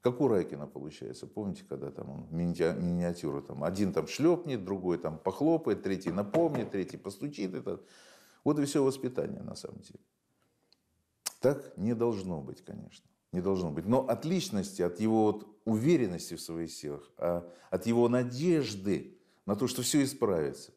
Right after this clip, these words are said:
и от любви к детям очень многое зависит, понимаете. Вот выстоять мы сможем только с такими людьми. И я их знаю. <laughs> Поэтому вот никакого пессимизма, ничего, мы преодолеем.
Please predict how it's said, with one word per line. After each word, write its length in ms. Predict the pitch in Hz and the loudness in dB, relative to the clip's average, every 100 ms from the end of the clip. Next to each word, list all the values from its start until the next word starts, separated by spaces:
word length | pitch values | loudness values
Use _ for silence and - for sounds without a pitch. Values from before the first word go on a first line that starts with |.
| _ _ _ _ - | _ _ _ _ 2
и 80 | |
от 140 | 127 127 | 4 4
любви 360 | 147 139 117 | 0 0 0
к 140 | 101 101 | -2 -2
детям 400 | 127 170 - 101 | 0 0 0 -2
очень 240 | 110 104 | -2 -4
многое 340 | 101 101 90 85 | -2 0 -2 -4
зависит, 500 | 87 80 - - _ - | -4 -6 -8 -16 _ -14
понимаете. 380 | 50 50 - _ _ _ _ _ _ _ _ _ - | -10 -10 -12 _ _ _ _ _ _ _ _ _ -2
Вот 220 | 190 - - | -2 -4 -14
выстоять 1000 | - - 60 71 95 127 202 202 117 92 92 | -12 -12 -10 -4 2 6 6 4 4 4 0
мы 120 | 104 | -2
сможем 500 | 104 95 78 71 73 - | 0 -2 -2 -6 -8 0
только 300 | 127 131 131 | 0 2 -2
с 100 | - | -2
такими 340 | 104 107 92 | -6 -4 -4
людьми. 220 | 85 82 - - | -4 -8 -8 -2
И 60 | |
я 340 | 104 101 151 180 | 0 4 4 2
их 400 | - 92 - - | -2 -10 -12 -14
знаю. 480 | 76 73 117 113 87 - - _ - | -10 -6 -2 -2 -2 -10 -20 _ -18
<laughs> 100 | - | -2
Поэтому 360 | 175 170 127 123 | 0 0 0 -2
вот 240 | 120 - - - | -2 -8 -12 -4
никакого 460 | 127 156 151 139 | -2 -2 2 2
пессимизма, 720 | - 160 - 165 180 175 156 135 | 2 -4 -4 -6 -4 -4 -6 -8
ничего, 420 | 127 - 147 120 | -8 -4 0 0
мы 280 | 139 160 120 - - 107 120 | -2 -6 -8 -16 -18 -10 2
преодолеем. 600 | 147 156 156 131 71 | 4 4 2 0 -4